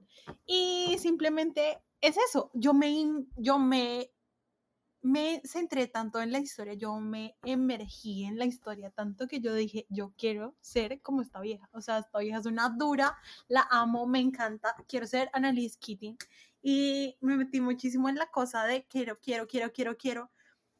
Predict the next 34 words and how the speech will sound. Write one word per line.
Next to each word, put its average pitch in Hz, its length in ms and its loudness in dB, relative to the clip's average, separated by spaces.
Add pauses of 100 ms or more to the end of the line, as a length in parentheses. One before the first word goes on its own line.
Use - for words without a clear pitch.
(320)
Y 285 140 4
obvio, 349 280 8
yo 220 140 -2
empecé 254 240 0
a 262 60 -2
consumir 285 400 2
un 247 80 2
montón 240 440 0
de 269 280 -4 (420)
libros, 254 840 4 (1300)
YouTube, 254 680 4 (140)
eh, 220 1000 0 (320)
Netflix, 254 840 -2
todas 277 340 6
estas 277 300 -2
ideas, 240 580 2
todas 233 300 -2
estas 240 220 -12
películas, 233 440 -4
todo, 247 120 -4
o 262 60 -8
sea, 254 140 -4
yo 277 220 0
veía 277 320 2
todo 330 240 8
alrededor 269 580 2
de 240 260 -2
esa 220 160 -10
serie, 208 280 -18
yo 233 100 0
veía 233 160 2
todo 277 280 0
alrededor 294 560 -2
de 220 180 2